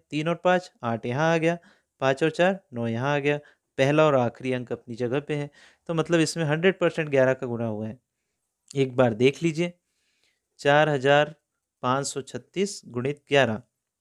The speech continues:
ग्यारह छिंग छियासठ के छः हासिल आया छः,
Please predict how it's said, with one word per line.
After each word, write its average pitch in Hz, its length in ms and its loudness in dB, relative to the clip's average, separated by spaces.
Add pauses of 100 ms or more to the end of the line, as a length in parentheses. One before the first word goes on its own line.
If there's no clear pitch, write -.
(720)
ग्यारह 135 280 2
छिंग 147 200 -10
छियासठ 127 360 -8
के 127 180 -8
छः 165 360 -4 (1900)
हासिल 123 340 -4
आया 120 120 0
छः, 156 360 -4